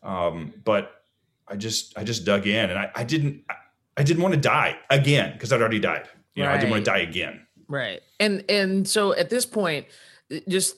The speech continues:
Speaker 2: uh, your support system around you, right? Are you still on this
Speaker 1: <clears throat>
Speaker 2: path by yourself, like, making yourself go? Where are you, uh,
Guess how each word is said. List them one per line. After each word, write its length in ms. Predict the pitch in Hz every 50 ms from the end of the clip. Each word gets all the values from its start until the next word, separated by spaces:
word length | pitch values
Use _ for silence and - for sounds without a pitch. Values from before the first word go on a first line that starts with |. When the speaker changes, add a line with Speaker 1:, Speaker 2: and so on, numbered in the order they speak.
| _ -
Speaker 2:
uh, 40 | 139
your 180 | 165 170 165 175
support 460 | 160 - 190 - - - 220 202 196
system 400 | - - 202 185 - 196 180 175
around 480 | 170 131 151 160 180 185 185 180 170 147
you, 300 | 147 143 139 139 147 147 - -
right? 180 | 160 160 160 123
Are 60 | 160
you 200 | 170 175 208 208
still 320 | 190 - - 226 220 214 214
on 120 | 214 208
this 140 | 202 202 196
Speaker 1:
<clears throat> 120 | - 214
Speaker 2:
path 200 | 196 185 196 196
by 120 | - 196 185
yourself, 440 | 170 170 165 - 214 190 196 190
like, 160 | 196 185 170 147
making 260 | 180 180 170 190 185
yourself 380 | 175 170 - - 175 165 -
go? 300 | - 208 202 202 202 202
Where 200 | 190 190 226 226
are 80 | 214 208
you, 460 | 196 196 190 185 185 180 170 151 - -
uh, 280 | 147 151 147 143 139